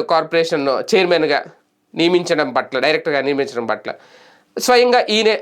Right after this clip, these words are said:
సంతకం పెట్టారు, ఈయనే రికమెండ్ చేశారు అనేది ఆంధ్రజ్యోతిలో వచ్చిన కథనం. ఆ సంతకాలు జగన్ ఎందుకు సంతకం పెట్టారు, జగన్ రెడ్ హ్యాండెడ్‌గా దొరికిపోయారు అక్కడ.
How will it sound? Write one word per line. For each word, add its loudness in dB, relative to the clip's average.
సంతకం 0
పెట్టారు, 0
ఈయనే 2
రికమెండ్ 0
చేశారు -2
అనేది 2
ఆంధ్రజ్యోతిలో 0
వచ్చిన -2
కథనం. -6
ఆ 6
సంతకాలు 0
జగన్ 0
ఎందుకు 0
సంతకం -2
పెట్టారు, 0
జగన్ 0
రెడ్ -2
హ్యాండెడ్‌గా -2
దొరికిపోయారు 0
అక్కడ. -6